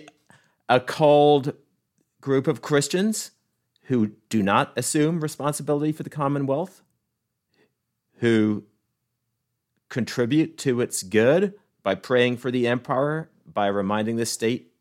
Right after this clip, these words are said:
of its duties and obligations and its limits, but don't actually feel like they need to keep the barbarians from the gates. So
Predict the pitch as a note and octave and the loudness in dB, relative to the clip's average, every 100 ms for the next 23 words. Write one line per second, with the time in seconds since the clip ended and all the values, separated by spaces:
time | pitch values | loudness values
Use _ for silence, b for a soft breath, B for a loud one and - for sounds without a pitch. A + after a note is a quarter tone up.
0 | _ _ - F#2+ G2 - G#2 G#2+ C#3+ D#3+ | _ _ -8 -6 -6 -4 -2 0 0 -2
1 | - - _ _ _ _ _ - G2 G#2 | -8 -14 _ _ _ _ _ -8 -2 0
2 | G2+ F#2 G2 G2+ B2 B2+ - - _ _ | 0 -4 -4 -4 -8 -10 -12 -18 _ _
3 | _ F#2 E2+ - G2+ B2+ E3 - - _ | _ -10 -8 -6 -4 -6 -6 -12 -18 _
4 | _ _ _ _ G#2+ G2+ - G#2+ A2+ - | _ _ _ _ -4 -4 -2 -2 -2 -2
5 | G#2+ A2+ - C#3 - D3 D3 F3 _ _ | -4 -2 -4 -4 0 0 0 -2 _ _
6 | _ G#2+ F#2+ A2 A#2 C3+ B2 - - A#2 | _ -8 -4 -2 0 -2 -4 -10 -10 -8
7 | G#2 A2+ F#2 A2+ A2+ B2 A#2+ A2+ A2+ G2+ | -4 -2 -2 -2 -2 -4 -8 -8 -6 -4
8 | B2+ D3+ - _ b b b b b - | -4 -4 -10 _ b b b b b -6
9 | - C#3+ A#2+ G2+ | 4 6 6 4